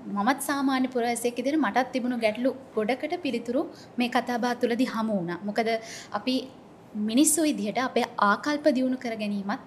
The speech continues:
හැම දෙයකදීම වැදගත් වෙනවා. මොකද මේ හැම දෙයකදීම රජයට ඇඟිලි දික් කරලා අපි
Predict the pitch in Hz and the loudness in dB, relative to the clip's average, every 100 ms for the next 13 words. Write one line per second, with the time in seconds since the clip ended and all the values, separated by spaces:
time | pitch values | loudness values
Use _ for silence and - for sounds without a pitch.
0 | - 240 220 214 208 202 214 208 170 180 | -8 -2 0 0 -2 -2 -2 -4 -4 -6
1 | 196 202 - 190 359 277 262 220 185 175 | -8 -10 -4 0 2 2 2 0 -2 -8
2 | - - - 233 247 233 226 233 233 226 | -16 -16 -4 0 2 2 0 -4 -2 0
3 | 185 170 185 185 185 180 180 180 180 - | 0 0 -6 -6 -6 -8 -12 -14 -12 -2
4 | 226 233 226 226 202 202 | 0 0 -2 -4 -6 -6